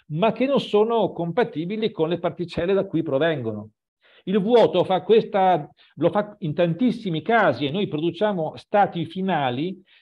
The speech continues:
eh, da stati iniziali totalmente diversi che però cambiano natura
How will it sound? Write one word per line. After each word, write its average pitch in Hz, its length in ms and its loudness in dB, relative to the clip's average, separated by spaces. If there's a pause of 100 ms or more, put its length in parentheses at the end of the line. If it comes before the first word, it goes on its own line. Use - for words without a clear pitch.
(180)
eh, 147 360 -2
da 170 280 0
stati 226 500 0
iniziali 180 880 0
totalmente 190 640 2
diversi 185 720 0
che 190 160 -4
però 190 280 0
cambiano 208 460 0
natura 196 600 -2